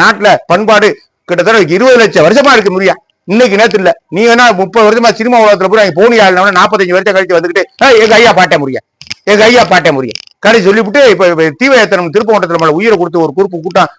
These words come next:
கோர்ட்டு வீட்டுல அடைஞ்சுக்கிட்டு இருக்கேன். வண்டியை போட்டுட்டு மெட்ராஸ், சுப்ரீம் கோர்ட், ஹை கோர்ட், திருப்பரங்குன்றம்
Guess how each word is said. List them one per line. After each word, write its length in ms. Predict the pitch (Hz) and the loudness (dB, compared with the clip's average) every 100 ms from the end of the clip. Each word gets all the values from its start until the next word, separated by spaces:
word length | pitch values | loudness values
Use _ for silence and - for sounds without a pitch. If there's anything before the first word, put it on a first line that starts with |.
| - | -2
கோர்ட்டு 320 | 220 233 185 | 0 0 0
வீட்டுல 220 | 208 190 190 | 0 0 0
அடைஞ்சுக்கிட்டு 420 | 165 233 196 170 160 | 0 0 -4 -6 -2
இருக்கேன். 240 | 175 143 - - | -2 -2 -6 -4
வண்டியை 240 | 170 233 196 | -2 0 0
போட்டுட்டு 260 | 175 156 165 | -2 -2 -4
மெட்ராஸ், 360 | 175 208 160 156 | 0 0 0 -2
சுப்ரீம் 320 | 190 220 196 | -2 -2 -2
கோர்ட், 200 | 156 151 156 | -2 0 0
ஹை 100 | 143 233 | 2 0
கோர்ட், 180 | 196 160 151 | -2 -4 -2
திருப்பரங்குன்றம் 580 | 240 226 196 175 165 | 0 0 0 0 -2